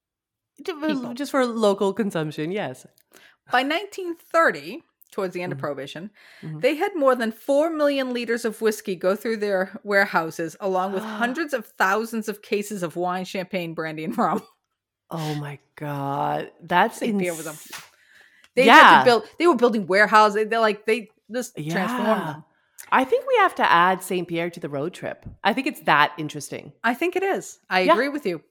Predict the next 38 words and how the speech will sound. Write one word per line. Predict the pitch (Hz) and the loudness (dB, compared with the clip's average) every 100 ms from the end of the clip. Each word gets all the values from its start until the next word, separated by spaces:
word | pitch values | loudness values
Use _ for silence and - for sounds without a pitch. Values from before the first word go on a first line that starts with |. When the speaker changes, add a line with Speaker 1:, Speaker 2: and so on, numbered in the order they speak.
| - | -4
Speaker 2:
Put | - 196 | 2 4
it | 233 | 6
on | 247 269 | 6 4
the | |
map. | 294 453 381 - - _ _ - | 0 0 0 -2 -20 _ _ -12
Speaker 1:
All | 135 147 | -6 0
right. | 214 381 - _ _ - | 0 -2 -6 _ _ -6
Speaker 2:
<laughs> | 294 - - 254 - 220 - - - | -4 -4 -6 -4 -2 -2 -2 -6 -2
So | - 294 277 | 4 4 4
this | 226 339 277 339 | 0 0 0 -2
little | 320 320 - | -4 -4 -2
island, | 208 214 202 202 | -2 -2 -6 -8
it | 196 | -10
totally | - 202 214 | -8 -6 -6
flourished. | 214 165 135 127 - _ _ _ _ _ _ - | -6 -8 -8 -10 -18 _ _ _ _ _ _ -2
Once | 247 311 392 | 0 2 0
it | 370 | -2
had | 233 202 202 | 0 0 0
nice, | 196 196 220 - _ _ - 214 190 | -4 -4 -6 -12 _ _ -12 -8 -2
'cause | 240 208 226 | -2 -2 -10
this | 196 262 269 | -6 -6 -4
one | 226 | -4
had | 208 185 | -2 -2
a | 175 | -2
nice | 180 190 | -6 -6
deep | - 185 180 | -10 -12 -12
harbors, | - 143 156 196 240 - - | -10 -8 -4 -4 -4 -10 -10
so | - 190 180 | -4 -2 -2
Speaker 1:
Mm-hmm. | 170 | 0
Speaker 2:
most | 160 214 | 0 -2
ships | - 202 - | -2 -4 -4
could | - 190 | -8 -8
just | 170 - | -8 -8
go | 170 | -8
right | 156 151 | -6 -8
in. | 151 127 | -10 -12
It | 113 | -16
was | 135 - | -18 -18